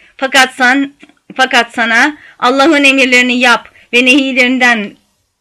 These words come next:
kaçın. Umulur ki cennet olu-, cennet ehlinden olursun." deriz. Sahabilerden bazıları kaderle alakalı hadisleri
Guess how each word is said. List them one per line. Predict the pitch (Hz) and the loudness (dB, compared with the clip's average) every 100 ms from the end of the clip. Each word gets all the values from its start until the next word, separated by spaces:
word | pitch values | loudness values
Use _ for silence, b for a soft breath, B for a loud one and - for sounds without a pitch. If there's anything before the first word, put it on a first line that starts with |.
| _ _ | _ _
kaçın. | - 277 277 - - _ _ _ _ _ _ _ _ _ _ _ _ _ _ _ _ _ _ _ | -4 -2 -2 -8 -14 _ _ _ _ _ _ _ _ _ _ _ _ _ _ _ _ _ _ _
Umulur | 254 277 294 320 | 0 2 2 0
ki | 311 320 311 311 _ | 0 0 0 -4 _
cennet | - 269 277 294 294 - | -2 0 2 2 0 -4
olu-, | 214 214 - 226 | -8 -8 -8 -6
cennet | 226 262 285 - | -2 0 0 0
ehlinden | 214 226 196 196 175 | -2 -2 -4 -4 -6
olursun." | - 190 175 - 185 170 | -6 -8 -10 -12 -12 -6
deriz. | 165 151 160 - b b b b | -6 -8 -12 -20 b b b b
Sahabilerden | - 285 277 294 285 277 302 285 | 0 2 2 2 2 4 2 2
bazıları | 269 285 240 269 247 | 4 2 2 -2 -2
kaderle | 269 247 277 277 | -2 2 2 4
alakalı | 254 247 240 247 240 | 2 2 0 -2 -4
hadisleri | 240 233 220 220 - 240 226 214 | -2 0 -2 -4 -4 -2 0 -2